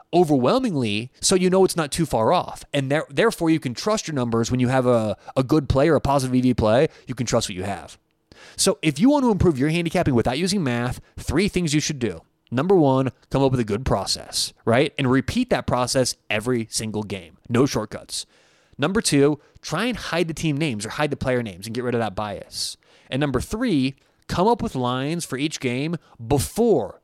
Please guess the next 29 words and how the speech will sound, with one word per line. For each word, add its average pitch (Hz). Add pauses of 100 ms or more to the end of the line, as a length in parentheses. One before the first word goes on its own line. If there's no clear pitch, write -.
you 143
pull 160
up 139
your 123
sports 107
book 104 (280)
and 113
look 110
at 95
the 104
lines. 95 (320)
Now, 170 (680)
having 226
said 220 (100)
all 165
of 139
this, -
okay, 139
the 139
overall 196
thing 175
you 156
should 135
take 147
away 151
from 143
today's 131
show 123
is 147